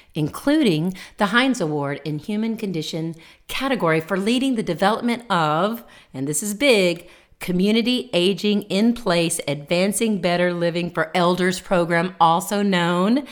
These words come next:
as Capable. After completing her Bachelor of Arts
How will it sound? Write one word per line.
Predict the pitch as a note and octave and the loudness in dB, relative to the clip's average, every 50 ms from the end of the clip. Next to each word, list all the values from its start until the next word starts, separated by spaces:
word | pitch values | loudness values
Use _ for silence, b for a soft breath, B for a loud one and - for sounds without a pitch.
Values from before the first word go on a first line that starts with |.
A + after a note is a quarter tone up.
| B B B B B B | B B B B B B
as | A#3 B3+ B3+ - - | -2 -2 -2 -2 -4
Capable. | - - A#3+ C4+ D#4+ E4 D#4+ C#4 G3 F3+ D3+ B2+ - E3 F#3 - - _ b b b b b b b b b b b b _ _ _ _ _ _ | -4 -2 0 0 2 2 2 2 4 2 2 0 0 -4 -8 -12 -18 _ b b b b b b b b b b b b _ _ _ _ _ _
After | - G#3 A#3 B3+ C4 C4 - D#4+ D#4 D#4 | -4 -4 -4 -4 -6 -8 -6 -6 -6 -6
completing | D#4 D#4 C#4 - - G3+ F3 E3 D#3+ E3 E3 E3 D#3+ | -6 -8 -8 -6 -6 -4 -4 -4 -4 -4 -6 -8 -8
her | D#3+ E3+ D#3 | -8 -6 -4
Bachelor | E3+ C#3+ D3+ D3+ - - - F3 E3+ E3+ | -2 -2 -2 -2 -4 -6 -4 -4 -4 -4
of | E3+ - | -4 -2
Arts | - D3 C3+ C#3 C3+ C3+ - - | 0 0 0 0 -2 -6 -8 -10